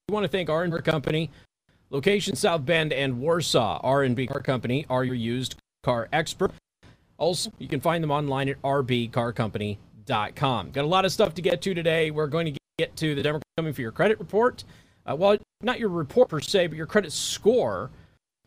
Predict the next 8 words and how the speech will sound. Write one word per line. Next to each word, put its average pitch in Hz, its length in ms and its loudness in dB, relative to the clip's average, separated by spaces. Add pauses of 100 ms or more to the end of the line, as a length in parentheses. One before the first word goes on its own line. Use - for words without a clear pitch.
(200)
And 165 100 0
they're 175 140 4
also 247 160 6 (300)
looking 226 80 -6
for 226 80 -4
your 175 160 0
text - 400 -4 (200)
messages. 98 460 -6